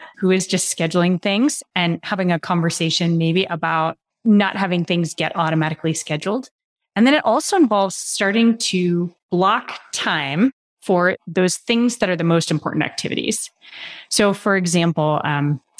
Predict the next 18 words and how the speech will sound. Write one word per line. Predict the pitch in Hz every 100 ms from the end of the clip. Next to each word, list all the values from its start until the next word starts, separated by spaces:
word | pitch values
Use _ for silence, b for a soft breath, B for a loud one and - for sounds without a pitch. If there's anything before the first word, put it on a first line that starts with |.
| - -
if | 196 180 -
you | 190 214 214 214 214 -
are | 180 165
thinking | 196 175 170
very | 165 156
heavily | - 220 202 226 -
about | 165 - - -
sales, | - 185 147 202 - - - _ -
say, | - - - - _ _ _ _ -
for | 180
your, | 165 156 147 -
for | 190
your | 160 147
business, | 151 - - 196 -
whatever | 180 185
that | 185 -
looks | 170 175 - -
like, | 147 170 - -